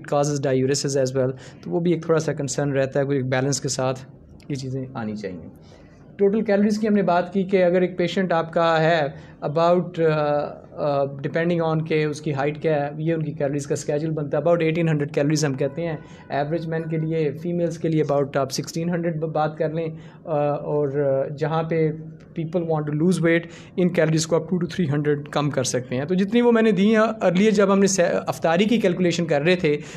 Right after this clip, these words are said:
तो वो देखें, वो दो हज़ार कैलोरीज तो वहीं पूरी प-, काफ़ी लोग कर रहे हैं ना। तो that's why it is very important कि tell them कि what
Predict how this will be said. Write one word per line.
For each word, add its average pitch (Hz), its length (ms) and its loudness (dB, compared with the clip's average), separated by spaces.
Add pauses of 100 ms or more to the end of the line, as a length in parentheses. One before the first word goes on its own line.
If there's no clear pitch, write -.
(100)
तो 208 80 0
वो 233 260 4
देखें, 196 300 2
वो 208 100 2
दो 190 200 6
हज़ार 208 200 4
कैलोरीज 196 300 4
तो 202 80 4
वहीं 214 240 4
पूरी 202 240 2
प-, 196 360 -4
काफ़ी 170 220 2
लोग 160 200 4
कर 139 140 0
रहे 151 140 0
हैं 185 80 0
ना। 170 180 -6 (240)
तो 208 100 0
that's 233 240 0
why 233 200 2
it 202 40 2
is 196 120 0
very 214 220 4
important 190 480 2 (240)
कि 208 80 -2
tell 226 240 2
them 208 340 2
कि 196 80 2
what 170 300 0